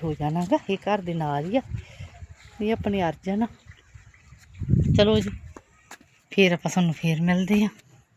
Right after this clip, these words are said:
ਤੇ ਕੇਰਾ ਹੁਣ ਆਪਾਂ ਚਾਹ ਧਰੀ ਹੋਈ ਸੀ, ਆਪਾਂ ਚਾਹ 'ਚ ਪਾਈ ਹੈ ਦੁੱਧ। ਤੇ ਫਿਰ ਆਪਾਂ ਕਰਦੇ ਹਾਂ ਕੰਮ, ਇੱਕ ਆਪਾਂ ਅੱਜ ਸੂਟ ਸਿਲਾਈ ਕਰਾਂਗੇ, ਇੱਕ ਸੂਟ ਤਰਪਾਈ ਕਰਾਂਗੇ।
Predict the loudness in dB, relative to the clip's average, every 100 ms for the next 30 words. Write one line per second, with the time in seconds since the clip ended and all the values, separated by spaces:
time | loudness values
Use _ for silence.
0 | _ -20 _ -20 _ _ _ _ -12 -4
1 | -2 0 0 0 -2 0 0 2 0 2
2 | 2 2 -2 -2 0 0 0 0 0 2
3 | -2 0 -2 -2 -8 -12 -20 -16 -14 -16
4 | _ _ _ _ _ -8 -4 -2 0 0
5 | 0 0 0 -2 -2 -2 -2 0 -2 -2
6 | 0 -2 -2 -8 -8 2 6 6 6 4
7 | 4 2 -2 -2 -4 -4 -2 -2 0 -2
8 | -2 -2 0 0